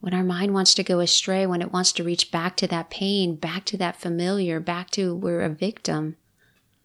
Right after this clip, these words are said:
it's gently reminding that we're not there. That isn't us. We set that down, or we are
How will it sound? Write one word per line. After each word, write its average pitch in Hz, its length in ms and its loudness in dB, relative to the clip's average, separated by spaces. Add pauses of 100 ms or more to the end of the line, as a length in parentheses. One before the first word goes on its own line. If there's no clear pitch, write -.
(240)
it's - 240 -2
gently 185 600 2
reminding 180 600 0
that 170 100 -2
we're 170 100 -2
not 175 280 -4
there. 175 440 -4 (760)
That 175 180 2
isn't 170 260 4
us. 175 520 -2 (720)
We 180 100 0
set 175 300 4
that 175 180 -2
down, 170 460 -2 (1040)
or 185 140 2
we 170 220 0 (100)
are 165 460 0